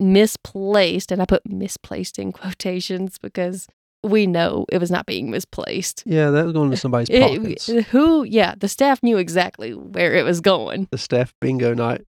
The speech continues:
Speaker 2: Everybody puts their spare money in the bowl and see who wins.
Speaker 1: Yep.
Speaker 2: It's probably actually just going into one person's pocket, the guy in charge.
Speaker 1: Or the person at the desk where you do
Speaker 2: They,
Speaker 1: the paperwork
Speaker 2: they
Speaker 1: for
Speaker 2: dropped
Speaker 1: it, and
Speaker 2: off
Speaker 1: that's why
Speaker 2: another
Speaker 1: it was
Speaker 2: freebie.
Speaker 1: misplaced.
Speaker 2: Why aren't we getting any donations?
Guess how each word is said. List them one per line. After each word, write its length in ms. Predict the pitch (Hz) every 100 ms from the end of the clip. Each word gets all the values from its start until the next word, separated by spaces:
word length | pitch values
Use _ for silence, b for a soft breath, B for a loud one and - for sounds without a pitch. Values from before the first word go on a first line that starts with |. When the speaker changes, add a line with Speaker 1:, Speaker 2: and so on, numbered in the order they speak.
| _ _
Speaker 2:
Everybody 320 | 143 131 127
puts 240 | - 143 -
their 120 | 131
spare 480 | - - - 131 131
money 240 | 131 131
in 120 | 127
the 80 | 127
bowl 320 | 123 131 127
and 80 | 120
see 140 | 131
who 120 | 127 127
wins. 280 | 123 123 196
Speaker 1:
Yep. 240 | 196 196 - _ _ _ _
Speaker 2:
It's 140 | 127 113
probably 220 | 123 117
actually 180 | 117 127
just 100 | -
going 140 | -
into 140 | - -
one 180 | 113
person's 380 | 117 - 120 120 -
pocket, 340 | - - - - _ _ _
the 80 | -
guy 200 | 127 117
in 60 | 104
charge. 440 | - 98 - - - _ -
Speaker 1:
Or 140 | 190 180
the 80 |
person 300 | - 170 170
at 100 | 175 -
the 80 | -
desk 440 | - 101 190 - -
where 420 | - 170 170 170 175 _ - -
you 120 | 190 180
do 100 | 175
Speaker 2:
They, 60 |
Speaker 1:
the 60 | 165
paperwork 460 | 190 175 175 170 175
Speaker 2:
they 80 | 185
Speaker 1:
for 40 |
Speaker 2:
dropped 180 | 160 165
Speaker 1:
it, 40 |
and 100 | 175
Speaker 2:
off 40 | 175
Speaker 1:
that's 100 | 175
why 40 | 180
Speaker 2:
another 100 | 170 180
Speaker 1:
it 40 | 190
was 80 | 180
Speaker 2:
freebie. 20 |
Speaker 1:
misplaced. 300 | 165 185 202 _ -
Speaker 2:
Why 140 | 147
aren't 120 | 208
we 60 | 160
getting 200 | 156 139
any 100 | 139
donations? 880 | 143 135 170 202 - 151 131 139